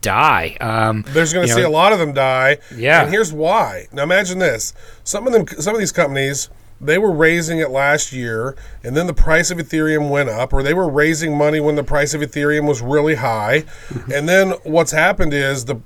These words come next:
Speaker 2: not only did they, maybe they raised ten million, twelve million dollars.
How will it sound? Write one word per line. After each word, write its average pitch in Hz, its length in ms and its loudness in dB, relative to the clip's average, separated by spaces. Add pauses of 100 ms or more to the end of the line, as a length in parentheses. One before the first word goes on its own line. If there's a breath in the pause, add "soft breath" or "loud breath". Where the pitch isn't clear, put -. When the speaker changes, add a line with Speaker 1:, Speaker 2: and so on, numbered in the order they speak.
Speaker 2:
not 170 300 0
only 196 180 4
did 160 140 -4
they, 151 140 4 (200)
maybe 180 220 2
they 170 140 0
raised 160 360 0
ten 160 240 0
million, 156 320 2
twelve 151 280 0
million 147 260 0
dollars. 139 460 2